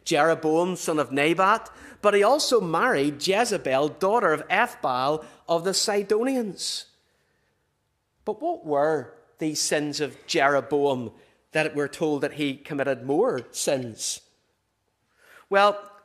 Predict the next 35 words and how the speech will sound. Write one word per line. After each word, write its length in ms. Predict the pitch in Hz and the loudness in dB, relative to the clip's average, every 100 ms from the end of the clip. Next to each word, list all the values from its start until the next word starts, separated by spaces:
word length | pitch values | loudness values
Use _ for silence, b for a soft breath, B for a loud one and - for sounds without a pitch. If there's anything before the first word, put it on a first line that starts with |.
| - | 0
the 80 | |
answer 260 | 180 220 175 | 0 2 2
lies 260 | 143 147 269 | 2 2 -2
in 60 | |
First 300 | - 147 135 | -6 -6 -6
Kings 260 | - 135 131 | -6 -8 -6
chapter 380 | - 113 - 123 | -2 -2 -2 -8
twelve. 480 | - 202 220 151 - B 185 | -2 0 2 2 -2 B -18
You 180 | 160 185 | -4 0
don't 140 | 190 | 2
need 100 | 190 | 2
to 60 | 156 | -2
turn 340 | - 143 165 | 0 0 4
there 240 | 165 175 | 6 6
just 260 | 196 170 - | 4 -2 -4
at 80 | - | -4
the 80 | 135 | -2
moment, 380 | 131 143 202 196 B B - | 0 0 0 -2 B B 0
but 240 | 202 202 - | 0 0 -2
at 180 | 208 | 0
that 240 | 220 254 247 | 4 2 2
moment 320 | 180 160 170 | 0 -2 -2
in 80 | 160 | -4
First 280 | 165 165 - | -2 -2 -2
Kings 200 | 165 160 | -6 -4
chapter 380 | 170 151 156 | 0 0 -2
twelve, 400 | 147 - 135 175 | -4 -2 0 2
you'll 140 | 180 202 | 2 2
remember 360 | 220 151 156 | 0 -2 -2
something 340 | 180 175 156 170 | -4 -4 -4 -4
of 100 | 175 | -4
the 60 | |
history. 600 | 156 170 - 170 165 175 B B B | -4 -2 0 2 2 0 B B B
The 100 | 180 | 0
nation 680 | 180 180 247 - 269 254 - | 2 4 4 2 2 0 -4